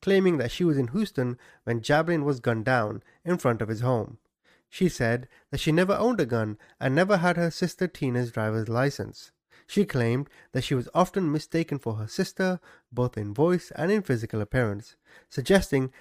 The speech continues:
that it was her sister in Houston at the time of Jablin's murder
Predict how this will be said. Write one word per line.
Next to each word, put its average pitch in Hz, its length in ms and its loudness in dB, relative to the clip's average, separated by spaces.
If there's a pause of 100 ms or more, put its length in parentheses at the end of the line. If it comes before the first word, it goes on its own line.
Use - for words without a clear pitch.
(160)
that 139 140 2
it 165 60 4
was 165 200 4
her 165 140 2
sister - 520 -2
in 277 220 2
Houston 131 500 2 (320)
at 147 100 -6
the 120 80 -8
time 147 440 2
of 165 180 -4
Jablin's 113 420 0
murder 147 400 0